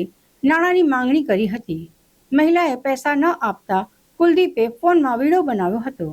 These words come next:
જેથી દીપકે વીડિયો બનાવવાની ના પાડતા ઉશ્કેરાયેલા કુલદીપે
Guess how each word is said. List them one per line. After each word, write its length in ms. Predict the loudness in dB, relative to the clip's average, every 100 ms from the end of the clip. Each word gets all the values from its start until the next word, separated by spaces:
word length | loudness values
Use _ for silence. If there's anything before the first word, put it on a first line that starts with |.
| -12 _ _ _ -2
જેથી 400 | 0 2 0 -2 0
દીપકે 460 | 0 2 0 0 -2
વીડિયો 320 | 0 2 2
બનાવવાની 640 | 0 0 0 2 0 -2
ના 200 | 0 -2
પાડતા 460 | 0 -4 -4 -6 -6 -8 _ _ -4
ઉશ્કેરાયેલા 680 | -2 0 0 2 0 -2 -4
કુલદીપે 540 | 0 0 0 0 -2